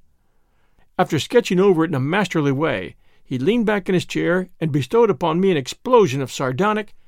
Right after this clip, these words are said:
superior, collegiate laughter. "Well, you are a fool, Jim,"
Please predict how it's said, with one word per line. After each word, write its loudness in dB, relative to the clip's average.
superior, 0
collegiate 0
laughter. -6
"Well, 4
you 4
are 2
a 4
fool, 0
Jim," -2